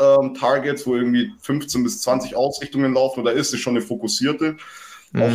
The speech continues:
Speaker 1: die Information ist elementar eigentlich in der Findung, vor allem wenn du nicht nur mit vier Kampagnen arbeitest, weil bei uns ist es ja tatsächlich so, oder in eurem Account, dass wir durchaus mit einer,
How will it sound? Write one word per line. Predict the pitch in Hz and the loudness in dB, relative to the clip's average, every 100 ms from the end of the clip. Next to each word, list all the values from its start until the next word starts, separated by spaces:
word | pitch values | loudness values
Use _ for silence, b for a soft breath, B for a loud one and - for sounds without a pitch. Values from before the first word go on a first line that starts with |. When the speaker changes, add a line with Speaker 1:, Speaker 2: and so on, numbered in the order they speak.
| 120 | 2
Speaker 1:
die | 139 | 2
Information | 143 135 127 120 - 123 | 2 2 0 0 0 0
ist | 120 107 | 0 0
elementar | 120 120 120 107 104 113 120 - | 0 2 2 2 2 2 2 2
eigentlich | 117 123 127 104 107 | 2 2 0 -2 -2
in | 104 | 0
der | 104 | 0
Findung, | 104 117 123 127 131 127 | 0 0 2 2 2 0
vor | 113 117 | 0 2
allem | 139 139 | 2 2
wenn | 123 | 2
du | 120 | 4
nicht | 127 135 - | 2 2 0
nur | 123 113 | 0 2
mit | 113 | 0
vier | - 131 139 - _ | -2 0 0 -2 _
Kampagnen | 104 104 104 - | -12 -6 -4 -2
arbeitest, | 85 82 85 80 82 - | -2 0 -2 -2 -6 -4
weil | 90 92 92 - B B B - | 0 0 -2 -12 B B B -4
bei | 110 | 2
uns | 139 156 160 135 | 4 2 -2 -2
ist | |
es | 127 | 2
ja | 127 | 2
tatsächlich | 127 120 135 127 120 | 2 0 0 0 0
so, | 123 120 120 B B B - | 0 0 -2 B B B -2
oder | 110 107 | 0 0
in | 110 | -2
eurem | 107 131 127 | 2 2 4
Account, | 117 - 120 120 123 B B _ | 0 0 2 2 0 B B _
dass | - 113 | -6 -2
wir | 107 | 0
durchaus | 131 127 117 123 127 | 0 0 2 2 2
mit | 120 110 117 | 0 0 2
einer, | 113 110 107 107 | 4 4 4 0